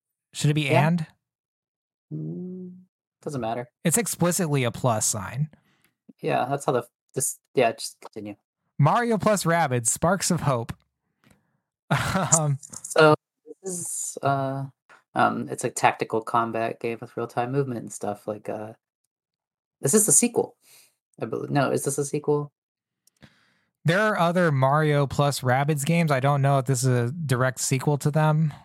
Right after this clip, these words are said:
Speaker 1: or just saying this is a Mario plus Rabbids universe game.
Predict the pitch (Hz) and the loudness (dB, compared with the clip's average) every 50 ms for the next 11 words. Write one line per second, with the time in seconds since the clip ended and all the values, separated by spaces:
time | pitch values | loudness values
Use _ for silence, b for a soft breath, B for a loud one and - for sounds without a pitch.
0 | _ - - 139 127 123 120 117 127 127 123 117 - - - - 170 - - 151 | _ -2 0 2 2 2 2 2 2 2 2 2 2 0 0 -2 -2 0 0 2
1 | 135 127 127 127 123 123 117 113 127 123 113 131 127 120 120 117 113 117 117 117 | 2 2 2 2 2 2 2 2 0 0 2 2 2 4 4 2 4 4 4 4
2 | 113 117 117 117 117 117 113 113 110 - - - 127 120 - - 117 113 117 113 | 4 4 4 4 4 2 2 2 0 0 0 0 2 2 0 0 0 0 2 2
3 | 117 113 120 117 113 110 110 117 127 127 120 117 107 120 117 113 110 - - - | 2 0 0 -2 -2 -2 0 2 2 2 2 2 2 2 2 2 0 -2 -2 -2
4 | 127 120 117 110 107 107 117 120 | -2 -2 0 -2 0 2 2 2